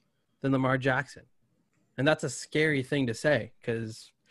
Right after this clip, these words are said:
Kyler, fun fact for you, actually, fantasy-wise, Kyler Murray, um, through the first eight games of the season with, uh, with touchdowns being four points,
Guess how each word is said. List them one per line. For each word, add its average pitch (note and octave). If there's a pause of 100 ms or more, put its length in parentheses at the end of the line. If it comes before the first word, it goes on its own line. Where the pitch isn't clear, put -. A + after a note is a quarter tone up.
(260)
Kyler, F#3+
fun G#3
fact G3+
for -
you, A2+
actually, A#2
fantasy-wise, C#3 (360)
Kyler G3
Murray, D#3+ (400)
um, B2 (360)
through E3+
the D#3
first F#3 (100)
eight F3+
games E3 (200)
of C#3
the C#3+
season D#3 (380)
with, C#3
uh, A#2+
with C#3
touchdowns D3+
being C#3+
four D3
points, D3+